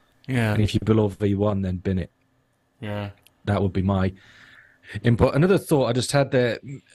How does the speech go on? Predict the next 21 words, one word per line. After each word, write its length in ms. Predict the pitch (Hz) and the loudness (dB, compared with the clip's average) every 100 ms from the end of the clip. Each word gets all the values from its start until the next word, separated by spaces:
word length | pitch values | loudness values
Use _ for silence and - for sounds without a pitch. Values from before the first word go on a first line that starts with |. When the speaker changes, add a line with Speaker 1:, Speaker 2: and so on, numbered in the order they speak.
| - | 0
Speaker 2:
maybe 560 | 143 160 165 147 131 - _ _ | 4 4 6 4 2 -4 _ _
for 140 | - 147 | -4 -2
some 280 | - 165 156 | 0 0 2
reason, 640 | 147 143 120 139 131 117 _ _ | 2 2 2 0 0 -4 _ _
if 240 | - 139 - | -2 -2 2
the 100 | 135 | 2
nose 400 | 135 143 139 123 | 4 4 4 2
had 200 | 135 120 - | 0 0 -4
yawed 460 | 120 135 147 143 123 | 2 4 4 4 2
slightly, 440 | - 151 151 117 | 0 0 2 0
one 180 | 113 131 | 0 0
of 80 | 131 | 0
them 160 | 123 123 | -2 0
may 100 | 127 | 0
have 120 | 120 | 0
thought, 260 | - 120 - | 0 0 0
"We've 140 | 107 | -2
got 180 | - 117 | 0 0
an 80 | 113 | 2
engine 340 | 135 123 104 | 0 -2 -4
failure," 600 | 95 110 107 101 107 117 | -2 0 2 2 2 0